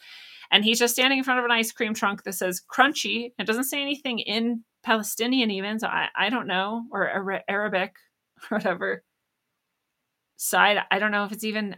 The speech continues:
there or not. But, um,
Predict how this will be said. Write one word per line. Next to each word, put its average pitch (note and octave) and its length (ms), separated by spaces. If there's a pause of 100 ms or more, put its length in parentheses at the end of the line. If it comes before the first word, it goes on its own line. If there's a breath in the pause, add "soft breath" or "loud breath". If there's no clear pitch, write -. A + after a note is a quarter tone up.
there G3 540 (560)
or F3 120
not. E3 440 (1120 loud breath)
But, E3+ 320 (100)
um, E3 560